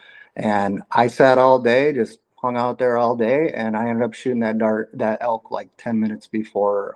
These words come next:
um, shooting light that evening. So I butchered it, um, in the dark by myself. And I carried the head,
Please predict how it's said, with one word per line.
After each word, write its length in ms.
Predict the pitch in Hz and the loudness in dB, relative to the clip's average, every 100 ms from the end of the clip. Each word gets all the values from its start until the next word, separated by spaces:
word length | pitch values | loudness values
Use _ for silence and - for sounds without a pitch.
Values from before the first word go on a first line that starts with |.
| 101 | -6
um, 240 | 98 98 | -6 -8
shooting 380 | - 127 113 104 | -6 -2 0 -2
light 340 | 95 98 - | -4 -8 -8
that 240 | 120 101 - | -6 -6 -4
evening. 360 | 117 110 107 | 0 0 -2
So 120 | 107 104 | -4 -6
I 100 | 104 | -6
butchered 580 | - 139 151 - 113 | 2 4 6 4 2
it, 300 | 107 107 113 _ _ _ _ _ _ _ _ - | 4 2 0 _ _ _ _ _ _ _ _ 2
um, 460 | 113 107 104 107 - | 4 6 4 -2 2
in 120 | 131 | 4
the 80 | 143 | 4
dark 460 | 120 104 107 - - | 4 2 0 -8 -2
by 100 | 117 | 2
myself. 600 | 117 110 - 110 107 110 - _ _ _ - | 2 0 2 2 2 0 -8 _ _ _ -2
And 100 | 123 | 2
I 140 | 117 | 2
carried 420 | 113 151 147 143 117 | 2 2 4 2 0
the 100 | 95 | -4
head, 540 | 120 131 135 131 - | 0 2 2 -2 -10